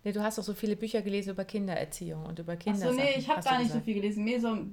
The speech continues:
Speaker 2: so ein
Speaker 1: Ach
Speaker 2: paar
Speaker 1: so.
Speaker 2: Podcasts oder ich hab mal was aufgeschnappt
Speaker 1: Ach
Speaker 2: oder
Speaker 1: so.
Speaker 2: so. Ja, ja, genau.
Speaker 1: Okay, das heißt, du, da musst du dir mal Jesper Juhl reinziehen.
Speaker 2: Mhm.
Speaker 1: Der ist inzwischen, glaube ich, gestorben, aber der hat so ganz viele sehr entspannende,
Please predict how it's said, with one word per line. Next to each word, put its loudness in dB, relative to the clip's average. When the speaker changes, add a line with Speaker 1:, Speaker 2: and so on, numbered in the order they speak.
Speaker 2:
so 0
ein 6
Speaker 1:
Ach 8
Speaker 2:
paar 10
Speaker 1:
so. 8
Speaker 2:
Podcasts 4
oder 2
ich -2
hab 2
mal 2
was 0
aufgeschnappt 2
Speaker 1:
Ach -6
Speaker 2:
oder -2
Speaker 1:
so. 0
Speaker 2:
so. -4
Ja, -2
ja, 0
genau. 2
Speaker 1:
Okay, 0
das -2
heißt, 4
du, 0
da -2
musst 4
du 0
dir 6
mal 4
Jesper 2
Juhl 2
reinziehen. 2
Speaker 2:
Mhm. 4
Speaker 1:
Der 0
ist -2
inzwischen, 0
glaube 2
ich, -4
gestorben, 2
aber -4
der -2
hat -6
so -8
ganz -2
viele -2
sehr 2
entspannende, 0